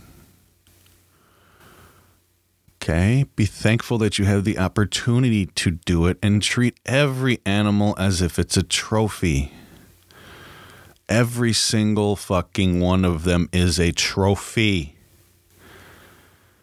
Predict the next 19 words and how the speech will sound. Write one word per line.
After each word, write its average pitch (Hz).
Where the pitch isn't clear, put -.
Big 98
or 101
small, 98
doesn't 82
matter. 80
Because 110
at 107
the 117
end 139
of 143
the 139
day, 104
like 117
I 127
said, 107
remember, 104
we 123
don't 143
need, 160